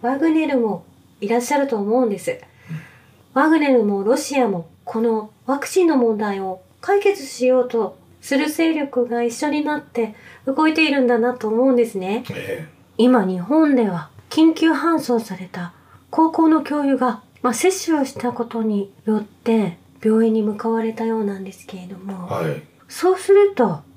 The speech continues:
Speaker 1: 結果そんなことにはならないと医師に断られ、精神科に行くように勧められたと。
Speaker 2: ええ。
Speaker 1: 患者である高校教諭がそのように話されているんです。
Speaker 2: ええ。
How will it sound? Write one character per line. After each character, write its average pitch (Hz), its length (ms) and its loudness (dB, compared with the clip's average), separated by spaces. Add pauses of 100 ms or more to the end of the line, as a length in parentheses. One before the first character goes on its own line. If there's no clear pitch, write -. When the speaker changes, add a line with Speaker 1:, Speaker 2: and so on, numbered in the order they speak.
(120)
Speaker 1:
結 311 220 -2
果 349 140 2
そ 359 160 0
ん 359 80 2
な 381 100 6
こ 392 140 4
と 330 140 2
に 233 120 4
は 202 100 2
な 190 140 0
ら 294 140 4
な 277 140 2
い 220 80 0
と 180 240 -8
医 233 80 -2
師 233 160 -4
に 208 140 0
断 214 360 -4
ら 214 140 -2
れ、 170 220 -4 (440)
精 349 320 0
神 381 320 2
科 381 180 2
に 349 180 2
行 330 80 -12
く 320 140 -2
よ 302 80 0
う 262 80 2
に 214 100 0
勧 196 320 -8
め 202 140 -4
ら 202 160 -8
れ 196 100 -12
た 196 200 -12
と。 170 220 -14 (180)
Speaker 2:
え 135 640 2
え。 214 40 -2 (220)
Speaker 1:
患 240 240 0
者 247 120 2
で 233 100 2
あ 233 60 2
る 214 120 0
高 240 240 0
校 240 240 0
教 240 220 0
諭 202 120 2
が 165 220 -6 (100)
そ - 160 0
の 240 100 6
よ 254 80 6
う - 20 4
に 214 100 2
話 208 280 -2
さ 240 100 0
れ 214 100 -4
て 208 100 -6
い 185 80 -6
る 185 120 -10
ん 180 40 -6
で 175 100 -8
す。 180 120 -10
Speaker 2:
え 180 100 -6 (340)
え。 165 340 -10